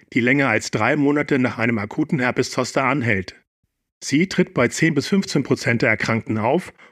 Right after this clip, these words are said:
wobei die altersspezifische Inzidenz nach dem fünfzigsten Lebensjahr erwartungsgemäß steil ansteigt.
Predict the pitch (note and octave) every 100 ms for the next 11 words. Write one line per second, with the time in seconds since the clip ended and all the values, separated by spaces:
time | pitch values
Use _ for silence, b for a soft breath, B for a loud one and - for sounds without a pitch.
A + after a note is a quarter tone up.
0 | b C3+ B2 A2+ A#2 - A#2 A2+ C#3 E3
1 | - C#3 - C3+ B2 - A2 G#2 A2+ B2+
2 | C3 B2+ B B B B2 D#3+ E3 D3+ -
3 | D3 - C#3 - C3+ C3 B2+ - B2 C3+
4 | - G#2 G2 A2 - A#2 A2+ A2 A#2 -
5 | - G#2+ A#2 G2+ G#2+ - G2 F#2+